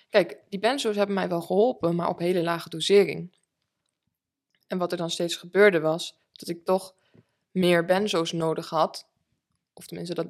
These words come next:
dat dacht men. <laughs> En, en daardoor de doseringen gingen verhogen en daardoor werd mijn gedrag gewoon steeds extremer. Het gedrag werd echt beïnvloed door die benzo's.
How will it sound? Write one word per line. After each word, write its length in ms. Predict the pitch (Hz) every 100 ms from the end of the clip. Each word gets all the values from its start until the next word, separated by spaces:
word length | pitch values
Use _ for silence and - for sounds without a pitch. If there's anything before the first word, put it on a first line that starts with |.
| -
dat 140 | 170 165
dacht 200 | 175 -
men. 240 | 160 196 _ -
<laughs> 260 | - - - - -
En, 320 | - 185 175 -
en 140 | 175
daardoor 360 | 180 185 175 175
de 140 | 165
doseringen 580 | 170 180 180 196 190 180
gingen 220 | 180 175
verhogen 420 | 175 185 214 180
en 60 | 175
daardoor 260 | 185 180
werd 120 | 175 165
mijn 180 | 160
gedrag 400 | 156 156 190 262
gewoon 180 | - 165
steeds 300 | - 175 170
extremer. 520 | 156 - - 214 226 165
Het 60 | -
gedrag 420 | 170 - 240 -
werd 260 | 190 190 -
echt 340 | 233 - - _ _ _
beïnvloed 720 | 175 - 202 233 220 214 214
door 120 | 180
die 120 | 170 170
benzo's. 680 | 196 233 160 151 165 -